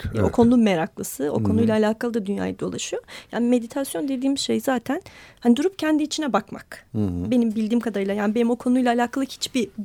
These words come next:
Speaker 1: e, böyle hani uzmanlığım ya da şeyim yok ama hani temel fikir olarak, e,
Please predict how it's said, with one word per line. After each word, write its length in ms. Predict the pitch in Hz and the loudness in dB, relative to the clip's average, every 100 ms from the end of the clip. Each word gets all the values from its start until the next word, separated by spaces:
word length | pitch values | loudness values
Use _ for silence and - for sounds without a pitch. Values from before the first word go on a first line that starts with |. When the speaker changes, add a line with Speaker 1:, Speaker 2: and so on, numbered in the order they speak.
| - _ - | -12 _ -8
Speaker 1:
e, 320 | 202 214 208 202 | -4 -2 -2 -4
böyle 240 | 208 202 | -6 -6
hani 240 | 208 202 - | -6 -8 -6
uzmanlığım 520 | 214 208 208 214 214 | -4 0 0 2 2
ya 100 | 208 | 0
da 60 | 214 | 0
şeyim 280 | - 233 247 | 0 2 2
yok 160 | 415 | 0
ama 100 | 254 | 0
hani 100 | 226 | 0
temel 300 | 262 254 262 | 2 2 2
fikir 300 | - 254 320 | 0 -2 4
olarak, 380 | 240 208 269 440 - - - - - | 6 6 6 4 -2 -18 -16 -18 -4
e, 340 | 240 240 233 | 0 2 2